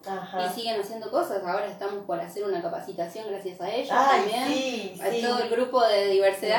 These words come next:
Speaker 1: Sí.
Speaker 2: está invitado a hacer las capacitaciones, que va a estar genial.
Speaker 1: ¿Ahora cuándo es? ¿El veinticuatro?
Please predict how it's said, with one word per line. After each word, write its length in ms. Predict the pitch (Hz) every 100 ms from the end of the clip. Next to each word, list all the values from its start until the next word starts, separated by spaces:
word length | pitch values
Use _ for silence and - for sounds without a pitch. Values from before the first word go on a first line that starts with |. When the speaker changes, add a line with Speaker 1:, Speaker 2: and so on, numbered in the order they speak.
| 247
Speaker 1:
Sí. 60 | 240
Speaker 2:
está 40 |
invitado 760 | 214 208 233 226 254 262 262 214
a 100 | 196
hacer 240 | 202 214
las 140 | 220 -
capacitaciones, 840 | 190 185 185 196 185 - 226 247
que 80 | 190
va 100 | 185
a 20 | 185
estar 280 | 196 196 185 -
genial. 280 | 180 170 196
Speaker 1:
¿Ahora 400 | 214 - 311 320
cuándo 280 | 285 302 294
es? 280 | 277 320 -
¿El 160 | 269 262
veinticuatro? 600 | 233 226 - 240 254